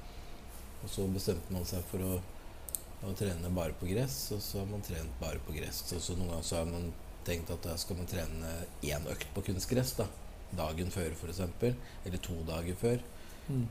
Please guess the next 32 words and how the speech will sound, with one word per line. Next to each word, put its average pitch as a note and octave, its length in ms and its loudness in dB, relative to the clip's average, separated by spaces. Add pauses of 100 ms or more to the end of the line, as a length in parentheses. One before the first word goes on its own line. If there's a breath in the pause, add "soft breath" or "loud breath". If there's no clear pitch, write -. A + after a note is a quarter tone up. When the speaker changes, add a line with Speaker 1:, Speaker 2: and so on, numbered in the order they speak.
Speaker 1:
Eh, F2+ 600 -2
men, F2 220 -4 (200)
men F2+ 140 0
nå, A2+ 180 6
nå A#2+ 200 6
har G#2+ 100 6
man F#2 220 2 (140)
i F2+ 160 4
de F#2 140 4
siste - 280 -2
åra F2+ 240 4 (260)
egentlig E2 400 0
trent E2 680 -2 (240)
kun - 260 0
på F2+ 140 -2
gress, A#2 320 2 (600)
eh, F2+ 180 -2
forholdt F2 420 0
seg F#2 160 0
til G2+ 160 4
gress, D3+ 240 4 (580 loud breath)
og A#2 180 0
så A2+ 80 4
spiller E2 400 2
man E2+ 160 2
borte, F2 380 0 (240)
eh, E2+ 720 -2
på E2+ 140 -2
kunstgress D#2+ 500 0 (260)
en - 220 4
Speaker 2:
Mm. E2 60 0
Speaker 1:
gang, D#2+ 180 0